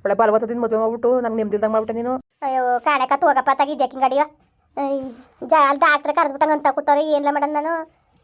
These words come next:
Speaker 2: ಅವ್ನು ನೋಡಕ್ ಹೋಗಿದಾಗ ಡಾಕ್ಟ್ರ್ ಹೆಂಗಂದ್ರು? ಇಲ್ಲ ಅವಳೇ ಹೇಳ್-, ಹೇಳ್ಕೊಟ್ಟಿದ್ಲೋ ಏನೋ?
Speaker 1: ಇನ್ನೇನು ಅವಳು ಹೇಳ್ಕೊಡ್ದಾನೆಯಾ? ಇನ್ನು ಅವ್ನಿಗೇನು ಗೊತ್ತಾಗ್ಬಿಡ್ತದೆ ಡಾಕ್ಟ್ರಿಗೆ? ಸುಮ್ ಕೂತ್ಕೋ, ಅವಳೇ ಹೇಳ್ಕೊಟ್ಟಿರ್ತೀವಿ ಎಲ್ಲ, ಅವಳು ನಾಟಕ ಬೇಕತ್ತೆ.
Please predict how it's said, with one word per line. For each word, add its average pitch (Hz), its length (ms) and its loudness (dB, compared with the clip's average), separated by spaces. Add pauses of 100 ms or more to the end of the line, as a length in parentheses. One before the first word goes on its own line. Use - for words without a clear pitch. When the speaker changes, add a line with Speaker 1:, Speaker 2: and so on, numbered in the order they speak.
(160)
Speaker 2:
ಅವ್ನು 277 120 0
ನೋಡಕ್ 285 220 2
ಹೋಗಿದಾಗ 294 320 -2
ಡಾಕ್ಟ್ರ್ 277 320 -4
ಹೆಂಗಂದ್ರು? 294 320 0 (500)
ಇಲ್ಲ 285 160 2
ಅವಳೇ 269 160 4
ಹೇಳ್-, 277 200 0
ಹೇಳ್ಕೊಟ್ಟಿದ್ಲೋ 277 420 0
ಏನೋ? 302 220 2 (180)
Speaker 1:
ಇನ್ನೇನು 202 240 -2
ಅವಳು 202 180 4
ಹೇಳ್ಕೊಡ್ದಾನೆಯಾ? 226 760 2
ಇನ್ನು 220 160 0
ಅವ್ನಿಗೇನು 202 280 -2
ಗೊತ್ತಾಗ್ಬಿಡ್ತದೆ 214 420 2
ಡಾಕ್ಟ್ರಿಗೆ? 208 340 -2 (580)
ಸುಮ್ 202 120 -4
ಕೂತ್ಕೋ, 214 240 0 (160)
ಅವಳೇ 196 200 4
ಹೇಳ್ಕೊಟ್ಟಿರ್ತೀವಿ 202 460 0
ಎಲ್ಲ, 190 140 0
ಅವಳು 185 200 2
ನಾಟಕ 190 200 -8
ಬೇಕತ್ತೆ. 202 320 0